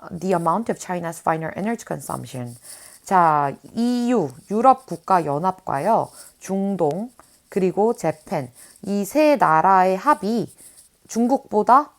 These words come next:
못하대요. 자, 그럼 조금 귀찮지만 더 해볼까요? 안 될 것 같기는 한데.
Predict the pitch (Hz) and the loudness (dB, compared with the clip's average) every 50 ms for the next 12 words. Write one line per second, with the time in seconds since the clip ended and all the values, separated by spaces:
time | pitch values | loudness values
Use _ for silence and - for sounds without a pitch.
0 | _ _ _ _ _ - 208 226 220 - 254 214 - 135 123 - - _ _ _ | _ _ _ _ _ 0 0 0 2 2 2 2 2 0 -10 -10 -16 _ _ _
1 | _ _ - - - _ _ _ _ - 196 202 196 185 180 175 196 214 208 190 | _ _ -20 -20 -20 _ _ _ _ -2 2 4 4 4 2 0 -2 -6 -6 -6
2 | 254 - - 233 208 - 185 - - 262 262 233 - 226 208 214 214 214 - 156 | -6 -4 -4 -4 -6 -6 -6 0 0 0 0 0 -6 -4 -2 -2 -4 -4 -2 -2
3 | 180 208 165 170 165 - 165 175 220 254 - - 165 165 196 202 - 180 151 143 | -2 -2 -2 -4 -2 -2 0 0 0 0 -2 -4 -4 -4 -8 -6 -6 -6 -6 -6
4 | - - 185 165 170 196 226 233 185 151 143 151 190 247 294 | -8 -8 -10 -10 -8 -8 -8 -6 -6 -6 -4 -4 -6 -6 -8